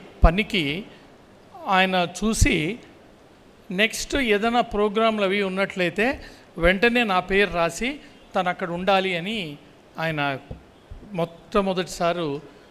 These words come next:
అందరికీ చెప్పేవాళ్ళు. So,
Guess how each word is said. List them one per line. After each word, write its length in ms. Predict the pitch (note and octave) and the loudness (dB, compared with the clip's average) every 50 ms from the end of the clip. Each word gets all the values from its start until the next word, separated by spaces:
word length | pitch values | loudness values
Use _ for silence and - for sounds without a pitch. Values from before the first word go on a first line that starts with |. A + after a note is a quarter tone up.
| - - - - - | -20 -20 -20 -12 -8
అందరికీ 400 | E3+ D#3+ E3 D#3+ F3 E3 - F#3+ | -6 -4 0 -2 -2 -2 -2 -10
చెప్పేవాళ్ళు. 640 | D#3 - - D3+ - E3 D#3 C#3 C3 A#2 A2+ - - - - - - - - - - - - - - - - - - - - - - - A3 | -10 -8 -10 -8 -2 0 0 0 0 -6 -8 -12 -20 -20 -20 -20 -20 -20 -20 -20 -20 -20 -20 -20 -20 -20 -20 -20 -20 -20 -20 -10 0 4 6
So, 280 | G#3 G3+ F#3 F3+ G#3+ | 6 6 6 4 2